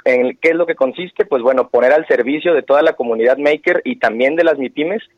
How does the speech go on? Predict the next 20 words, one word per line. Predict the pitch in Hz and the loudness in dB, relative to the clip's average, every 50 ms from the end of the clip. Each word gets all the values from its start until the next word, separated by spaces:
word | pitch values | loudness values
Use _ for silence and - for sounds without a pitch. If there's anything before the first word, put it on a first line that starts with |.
| - - _ - | -20 -20 _ -4
esta | - 127 127 - 151 - | -4 -2 0 -2 -4 0
plataforma | - 151 - - 123 - 131 143 143 170 170 - | 0 -2 0 0 0 2 2 2 2 2 0 2
para | - 127 - - | 2 0 0 2
poder | - - 113 123 127 - | 0 2 2 2 0 0
producir | - 151 147 127 120 113 - 160 190 226 254 _ _ _ _ _ _ | 0 -2 0 0 -2 -4 -4 -6 -6 -6 -8 _ _ _ _ _ _
y | - 131 135 | -6 -4 -2
entregar | 131 127 123 - 120 120 117 123 139 170 208 226 - - | -2 -2 -2 -2 0 0 2 4 2 2 2 0 -2 -2
equipo | - 127 - - 131 123 - 151 | -4 -6 -4 -4 -8 -2 0 0
de | 143 | 0
protección | - - 127 - - 117 - - 131 127 127 | 0 -2 -2 0 -2 -4 -4 0 -2 -2 0
personal | 123 151 139 - 123 123 147 160 180 190 | 0 -2 0 0 0 2 2 2 2 2
a | - 139 | 0 0
los | 127 123 - | 0 0 -4
profesionales | - - 120 110 113 107 120 117 120 123 131 135 135 | -2 -4 -4 -4 -2 -2 0 0 2 2 2 0 0
de | 147 | 0
la | 135 127 | 0 0
salud, | 120 - 117 123 165 196 196 - _ | 0 0 0 0 0 -2 -2 -6 _
sobre | - - 131 120 120 113 | -2 0 0 2 2 0
todo, | - - 131 135 143 147 156 147 | 2 2 2 2 4 2 2 2
eh, | - 120 113 113 113 107 104 | 2 2 2 2 2 0 -2